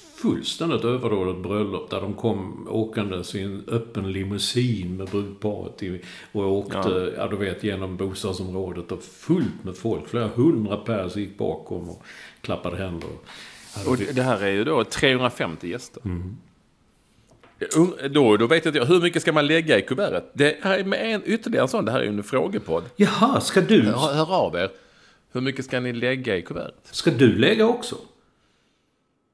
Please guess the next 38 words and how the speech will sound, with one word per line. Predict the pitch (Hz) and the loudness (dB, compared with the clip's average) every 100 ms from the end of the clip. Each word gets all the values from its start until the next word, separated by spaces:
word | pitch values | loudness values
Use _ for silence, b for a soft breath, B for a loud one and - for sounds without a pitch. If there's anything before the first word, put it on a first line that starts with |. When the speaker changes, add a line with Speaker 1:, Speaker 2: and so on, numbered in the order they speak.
| _ _ _ _ _ _ | _ _ _ _ _ _
Speaker 2:
Jo, | 120 | -2
men | 151 | 2
det | 151 | 2
är | |
ju | 151 139 127 | 2 0 -6
gästerna | 123 151 175 - 139 117 | 0 2 2 -2 0 0
som, | 107 120 B B B B B B _ | 0 -4 B B B B B B _
alltså | - 131 | -8 -6
det | 135 143 | 0 0
är | |
ju | 139 | 2
så | 160 117 | 2 4
det | - | 2
funkar. | 135 160 - 78 - | 0 -4 -4 -4 -6
Gästerna | 123 147 160 - 131 110 110 | -2 0 0 -2 -2 2 2
ger | 104 135 165 117 98 98 - | 2 0 2 4 2 0 -6
vita | 98 117 127 131 | -6 -4 -2 -2
kuvert | 104 104 107 92 | -4 0 2 2
med | 85 - | 0 -8
cash | - 95 - | -6 -8 -8
i. | - - _ | -16 -18 _
Speaker 1:
Mm. | 95 85 85 - _ _ | -12 -10 -10 -14 _ _
Men | 87 | -4
jag | 92 90 | -2 -2
trodde | - 104 | -4 -6
bara | - 120 | -4 -2
det | 110 | -2
var | 101 | -2
Speaker 2:
Efter. | 110 | 2
Speaker 1:
närmsta | 120 104 92 - 98 | 4 2 0 -2 -2
släkten | - 107 - - 69 - | -2 -2 -4 -8 -8 -8
som, | - 90 90 | -4 -4 -4
eh, | 87 82 | -6 -4
Speaker 2:
Nej, | 87 85 120 87 | -2 2 2 2
all-, | 76 82 87 | -2 -2 -2
alla | 82 92 92 82 | 0 0 0 -2
gör | 165 113 | -4 -4
det. | 82 | -6